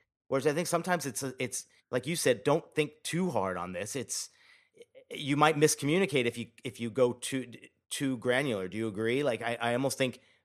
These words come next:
think, think top line first and then figure out what makes you different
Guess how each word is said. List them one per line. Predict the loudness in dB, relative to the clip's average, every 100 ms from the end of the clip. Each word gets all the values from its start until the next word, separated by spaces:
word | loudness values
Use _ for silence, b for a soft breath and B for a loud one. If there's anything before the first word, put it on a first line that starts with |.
| _ _ _ 2
think, | 2 2 -8 -4
think | -2 -4
top | 0 4 4
line | 2 0 0
first | 2 2 2 -2 -8
and | -4
then | -2 -2 -4 -8 _ _ _
figure | -4 4 6
out | 6 4
what | 0 0
makes | -2 -2
you | 0 2 0 -2 -8 _
different | -4 -2 -2 -4